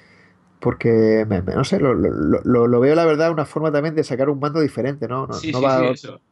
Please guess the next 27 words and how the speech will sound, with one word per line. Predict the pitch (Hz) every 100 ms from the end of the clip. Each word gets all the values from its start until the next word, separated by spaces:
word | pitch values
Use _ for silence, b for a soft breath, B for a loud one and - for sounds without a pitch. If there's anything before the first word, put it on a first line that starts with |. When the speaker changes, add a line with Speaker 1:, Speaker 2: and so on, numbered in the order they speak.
| _
Speaker 1:
otra | 143 - 143
Speaker 2:
Eso |
Speaker 1:
vez, | 143
Speaker 2:
es | 160
Speaker 1:
porque | 143 135
Speaker 2:
lo | 123
que | -
Speaker 1:
el, | 139 -
los | 127 131 123
de | 123
PlayStation | 123 139 151 151 151 151 143
y |
Xbox | 143 139 135 180 - b b _
te | - 117
cambia | 135 143
la | 151
ergonomía, | 143 139 131 139 160
pero, | 160 135 123 117
pero | 117 113
lo | 113
que | 117
son | 135 139
las | 135
funciones, | 131 120 143 147 170
lo, | 160 127
los | 120
sticks, | 120 113 151 151 -